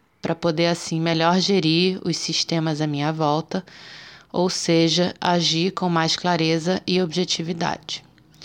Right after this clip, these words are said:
É, e eu comecei a meditar e a refletir no real sentido do que isso quer dizer, porque, por exemplo, é, objetividade poderia significar traçar metas, focar em resultados,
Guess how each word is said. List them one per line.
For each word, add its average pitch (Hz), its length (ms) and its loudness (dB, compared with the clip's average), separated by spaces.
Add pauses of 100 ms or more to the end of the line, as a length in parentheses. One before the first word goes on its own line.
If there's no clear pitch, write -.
(480)
É, 156 560 -2
e 185 80 2
eu 202 100 2
comecei 226 500 2
a 214 40 4
meditar 196 760 2 (240)
e 170 120 -4
a 160 40 0
refletir 165 840 0
no 175 100 0
real 165 300 2
sentido 180 600 0
do 170 120 -2
que - 160 -4
isso 160 340 -2
quer 156 180 -2
dizer, 147 460 -2 (880)
porque, - 380 0
por 165 160 2
exemplo, 160 840 2
é, 147 600 0 (140)
objetividade 151 880 -2
poderia 156 360 0
significar 147 920 -2 (100)
traçar 139 400 -2
metas, 151 640 -2
focar 147 460 -4
em 147 80 0
resultados, 147 1040 0